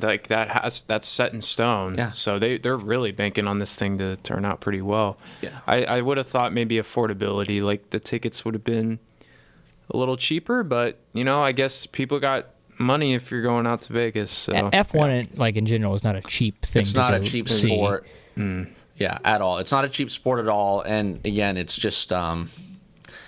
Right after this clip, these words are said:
Speaker 2: yeah, I mean, even the, the, the tickets for the Circuit of Americas race down in Austin were just absolutely insane.
Speaker 1: Really?
Speaker 2: Um, yeah, and, you know, I mean, you can buy through F one and stuff, you can buy the, like, the, the three-day pass, which is,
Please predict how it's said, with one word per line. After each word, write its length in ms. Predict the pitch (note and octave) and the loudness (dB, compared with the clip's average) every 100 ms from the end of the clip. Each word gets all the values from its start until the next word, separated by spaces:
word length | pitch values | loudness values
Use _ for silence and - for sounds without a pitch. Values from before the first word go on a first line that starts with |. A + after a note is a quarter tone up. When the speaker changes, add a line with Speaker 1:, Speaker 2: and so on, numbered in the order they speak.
| - - | -20 -4
Speaker 2:
yeah, 220 | G2 F#2+ - | -4 -4 -8
I 120 | - | -4
mean, 160 | G#2+ G2 | 0 0
even 300 | A2 A#2+ A2+ | 0 0 0
the, 220 | G2 F#2+ F2+ | 0 -2 -2
the, 140 | G2 | -4
the 180 | F#2 G2 | -4 -6
tickets 300 | - A2 G#2+ | -6 -6 -6
for 220 | - G#2 | -2 -2
the 160 | G2 F2+ | 0 -2
Circuit 280 | - G2+ G#2 | -2 -2 -2
of 60 | |
Americas 480 | F#2 F#2 G2+ G#2+ F2+ | -2 0 0 -2 -4
race 180 | F#2 - | -4 -2
down 160 | F#2 | -4
in 80 | F#2 | -2
Austin 400 | E2 F#2+ F#2+ - | 0 0 0 -4
were 160 | F#2+ F2+ | -4 -4
just 340 | F#2+ - - - | -4 -6 -6 0
absolutely 640 | A2+ A2 G2+ - A2 - G2+ | 2 2 -2 -4 -4 -2 -4
insane. 580 | F2+ - G#2+ G2+ G2 F#2+ | -2 -2 0 0 0 0
Speaker 1:
Really? 360 | G#2+ G#2 G#2 - | 0 0 -4 -4
Speaker 2:
Um, 400 | - G2 F#2 F2+ | -2 0 0 0
yeah, 200 | A#2 C3+ | 0 0
and, 220 | B2 B2+ D#3+ | 0 -2 0
you 80 | |
know, 140 | D#3+ A#2 | 2 2
I 60 | |
mean, 160 | A2+ A#2 | 0 -2
you 80 | A#2+ | 0
can 100 | D3 | 2
buy 280 | C3 A2 - _ - _ _ _ - | 2 0 -4 _ -20 _ _ _ -14
through 300 | - B2+ A2+ | -2 2 2
F 180 | G#2+ | 0
one 220 | G#2 G2+ G#2 | 0 0 0
and 100 | G2 | -2
stuff, 220 | A2 G2+ | -2 -2
you 80 | G#2 | -4
can 140 | G#2 | 0
buy 160 | G2+ G2+ | 2 2
the, 180 | F#2 | 0
like, 220 | D2+ F#2+ - | 0 -2 -2
the, 120 | F#2 - | -6 -2
the 100 | G#2+ | -2
three-day 400 | - C#3 C#3+ C#3 | -2 -2 0 0
pass, 560 | B2+ C#3+ A#2+ A#2+ A#2+ - | 0 2 4 4 0 -4
which 160 | G2 | -4
is, 160 | F#2+ F2+ | -4 -4